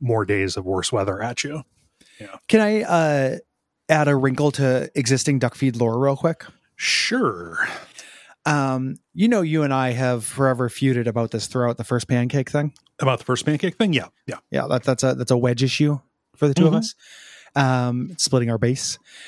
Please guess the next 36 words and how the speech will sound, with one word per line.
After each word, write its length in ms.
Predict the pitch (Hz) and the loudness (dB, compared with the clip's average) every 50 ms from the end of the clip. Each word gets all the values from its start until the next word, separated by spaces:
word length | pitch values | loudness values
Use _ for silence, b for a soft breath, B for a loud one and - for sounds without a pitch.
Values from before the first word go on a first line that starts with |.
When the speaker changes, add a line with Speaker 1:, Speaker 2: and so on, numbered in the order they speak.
| B B B | B B B
Speaker 2:
Uh, 160 | - 160 151 143 | 0 2 2 4
I, 200 | - 165 180 185 - | 4 4 4 4 4
I 100 | 170 165 | 2 2
had 140 | 165 170 170 | 4 4 4
this, 240 | 165 156 151 - - | 4 2 2 0 0
this 200 | 160 151 127 131 | 0 0 2 2
really 240 | 143 143 139 131 | 2 2 2 2
phenomenal 420 | 123 - 147 135 123 123 123 123 120 | 0 0 0 0 2 2 2 2 2
weekend. 440 | 147 220 185 - 143 135 131 131 131 | 2 2 4 2 2 2 2 0 0
And 240 | 131 131 131 127 | 0 2 2 4
one 120 | 135 143 143 | 4 4 4
of 60 | 139 | 4
the 100 | 135 127 | 2 0
things 240 | - 143 131 127 117 | 0 0 0 0 0
I 80 | 120 | 0
did, 480 | 120 113 127 120 120 117 117 110 120 - _ _ _ - | 0 2 2 2 2 0 0 -2 -6 -10 _ _ _ -4
uh, 260 | - 117 113 110 107 - | -2 -2 0 0 -2 -2
as 140 | - 120 | -2 -2
the, 80 | 107 131 | 0 2
on 360 | 123 120 - - 123 113 120 | 0 2 0 -2 -2 -2 0
yesterday, 540 | - 143 139 - - 120 110 110 117 117 107 - _ - | 2 2 2 2 0 -2 -2 -2 -2 -4 -8 -10 _ -4
the 80 | 127 | -2
last 240 | 120 117 113 107 - | 0 0 0 -2 0
day 120 | - 117 113 | 0 0 2
of, 160 | 117 110 110 | 0 0 -2
like, 140 | 120 120 117 | -4 -4 -2
long 200 | 123 117 113 113 117 | 0 0 0 0 0
weekend, 440 | 117 - - 110 110 110 - - 131 | -2 -2 -2 -2 -4 -4 -6 -4 -2
was 180 | 131 127 117 | 0 0 2
I 60 | 123 120 | 2 0
went 220 | 120 131 127 120 - | 0 0 -2 -4 -4
to 380 | - 131 127 123 123 120 - - | -2 0 2 2 2 0 -2 -2
a, 440 | 123 117 113 113 117 117 117 120 | 0 0 0 0 0 0 -2 -2
uh, 240 | - 117 110 107 113 | -2 -2 -2 -2 -2
in 180 | 123 127 120 113 | -2 -2 0 2
Portland, 460 | 147 175 175 151 135 123 120 113 - | 2 2 2 2 0 0 -2 -4 -6